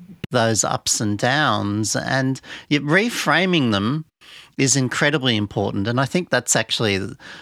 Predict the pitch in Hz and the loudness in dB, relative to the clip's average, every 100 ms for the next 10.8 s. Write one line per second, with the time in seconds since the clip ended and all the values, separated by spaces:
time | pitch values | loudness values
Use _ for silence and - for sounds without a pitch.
0 | - - 139 123 117 - 104 107 85 117 | -4 0 2 2 2 0 0 -2 0 0
1 | 123 - 101 - 98 110 - 98 98 123 | 0 0 0 0 0 -2 -2 -4 0 0
2 | 113 101 101 - - 113 107 107 107 - | 2 -2 -2 -6 -8 -4 -4 -4 -8 -12
3 | - - - - - - - - - - | -20 -18 -18 -14 -14 -16 -20 -8 -6 -4
4 | - - - _ _ - _ - - 156 | -6 -8 -20 _ _ -20 _ -18 -4 0
5 | 147 - - 190 196 - _ _ _ _ | 0 0 -8 -8 -10 -16 _ _ _ _
6 | _ 147 156 - - 170 190 160 120 104 | _ 2 2 0 2 4 4 4 4 4
7 | 123 127 113 117 101 104 135 147 - - | 4 4 2 2 2 0 0 0 0 -2
8 | 101 101 101 - 110 104 123 117 120 117 | 0 0 0 -2 -2 -2 0 0 0 0
9 | 110 95 113 - 104 95 95 104 - 113 | 0 0 0 0 0 0 -2 -4 -2 0
10 | 117 104 95 98 107 - 101 | 2 0 0 -2 -2 -2 -4